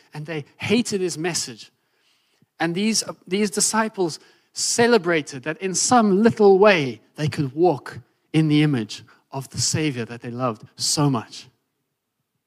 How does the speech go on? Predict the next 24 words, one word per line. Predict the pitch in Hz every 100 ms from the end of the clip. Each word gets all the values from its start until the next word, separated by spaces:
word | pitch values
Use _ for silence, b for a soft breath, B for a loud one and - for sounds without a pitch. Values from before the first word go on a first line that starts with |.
| _ _ _ _ _ _ _ _ _ _ _ _ _ _ _ _ _ _ _ _
Do | - 165
I | 156 175
love | 160 147
Jesus | 131 147 143 120 117
that | - 139 -
much? | 139 117 - - _ _ _ _ _ _ _ _ _ _ _ _ _ - - _ _ _
That | - 117
someone | 165 160 156 135 123 _ _ _ _ _ _ _
could | 143
spit | - - 208 131
in | 175
my | 165
face | 143 170 151 -
for | 147
the |
gospel | 127 143 - - 127 131
and | 135
I | 156
would | 143 -
go | 156
home | 143 156 143
and | 127
praise | - - 185 190 185 139
God. | 165 156 139